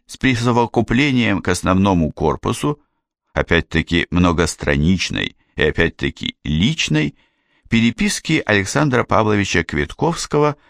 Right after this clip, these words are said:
с прославленным математиком и стиховедом Андреем Николаевичем Колмогоровым. Господи, думаешь, были же времена,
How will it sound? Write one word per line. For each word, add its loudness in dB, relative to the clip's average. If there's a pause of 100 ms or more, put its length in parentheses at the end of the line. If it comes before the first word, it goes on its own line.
с -18
прославленным 2
математиком 0 (100)
и 2
стиховедом -2 (300)
Андреем 0
Николаевичем 0 (200)
Колмогоровым. 0 (920)
Господи, -2
думаешь, -6 (360)
были 0
же 0
времена, 0